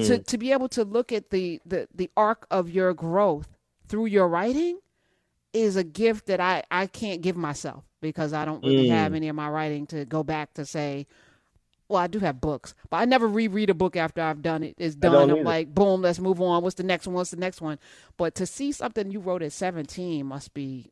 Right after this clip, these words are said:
Speaker 1: ooh,
Speaker 2: Well, you know, it's funny you
Speaker 1: powerful.
Speaker 2: say that because I, I'm the same way. I, articles, blogs, poems, I write them, books, and then I never read them again. But this process, I've been working on the,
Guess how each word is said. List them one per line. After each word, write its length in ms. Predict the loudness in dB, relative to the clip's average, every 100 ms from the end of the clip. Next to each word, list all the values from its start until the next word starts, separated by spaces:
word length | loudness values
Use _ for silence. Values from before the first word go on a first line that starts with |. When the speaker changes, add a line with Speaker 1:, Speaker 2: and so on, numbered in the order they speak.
| _
Speaker 1:
ooh, 300 | -8 -6 -6 -4
Speaker 2:
Well, 160 | 0 4
you 80 |
know, 180 | 6 6
it's 100 | 4
funny 220 | 4 4
you 60 | 4
Speaker 1:
powerful. 160 | 2 2
Speaker 2:
say 140 | 2
that 120 | 2
because 220 | 0 0
I, 340 | 4 4 4 2
I'm 100 | 2
the 60 |
same 260 | 2 2 4
way. 220 | 4 4
I, 280 | 4 4 2 -2 _ -12 0
articles, 580 | 4 6 4 4 4 2
blogs, 800 | 0 2 4 4 2 -2 -10 -12
poems, 540 | -2 2 2 0 -2
I 100 | -2
write 320 | -2 0 -2 0
them, 300 | 0 2 2
books, 340 | 2 2 -2
and 160 | -2 2
then 100 | 4
I 60 |
never 200 | 4 2
read 140 | 2 2
them 120 | 2
again. 240 | 2 2
But 120 | 2
this 200 | 0 -2
process, 520 | -4 4 4 4 0 2
I've 100 | 4
been 80 | 4
working 260 | 2 2
on 140 | 2 2
the, 240 | 2 -2